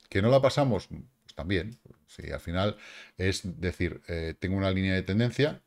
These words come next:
desde mínimos. Vamos a irnos aquí a los cuerpecillos. Estos cuerpecillos, ¿vale? Tenemos, eh,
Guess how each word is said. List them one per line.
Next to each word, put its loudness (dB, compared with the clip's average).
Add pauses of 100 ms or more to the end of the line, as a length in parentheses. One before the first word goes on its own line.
(160)
desde -6
mínimos. 2
Vamos -10
a -8
irnos -8
aquí -10
a -4
los -6
cuerpecillos. -8 (760)
Estos -16
cuerpecillos, -8 (840)
¿vale? -6 (260)
Tenemos, -4
eh, -20